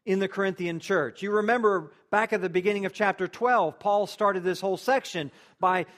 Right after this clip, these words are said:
telling them or mentioning to them that, that no one would ever stand up and speak by the Spirit of God and declare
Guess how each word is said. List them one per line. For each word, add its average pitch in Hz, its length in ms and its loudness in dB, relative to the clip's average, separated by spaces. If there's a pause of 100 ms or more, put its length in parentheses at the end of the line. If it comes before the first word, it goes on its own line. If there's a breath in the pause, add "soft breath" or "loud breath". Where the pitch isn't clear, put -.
(140 loud breath)
telling 262 480 2
them 165 360 0
or 175 120 -2
mentioning 208 560 -2
to 180 100 -8
them 160 360 -2 (360 soft breath)
that, 185 280 -2
that 190 160 0
no 226 440 4
one 151 600 -4 (520)
would 190 220 2
ever 262 580 4 (140)
stand 254 600 2
up 185 460 2 (320)
and 196 300 0
speak 226 760 -2
by 254 340 4
the 233 140 2
Spirit 247 420 0
of 185 160 -2
God 208 440 4
and 196 180 0
declare 190 800 2